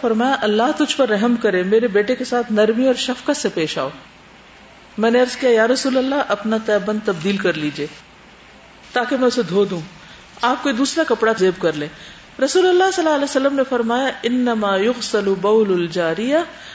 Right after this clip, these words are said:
ویندح بول الغلام۔" بیٹی کے پیشاب کو دھویا جاتا ہے اور بیٹے کے پیشاب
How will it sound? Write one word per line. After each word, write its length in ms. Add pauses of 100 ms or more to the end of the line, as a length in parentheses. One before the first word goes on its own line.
(220)
ویندح 800 (100)
بول 240
الغلام۔" 680 (1000)
بیٹی 280
کے 120
پیشاب 400
کو 80
دھویا 280
جاتا 300
ہے 60
اور 120
بیٹے 220
کے 100
پیشاب 340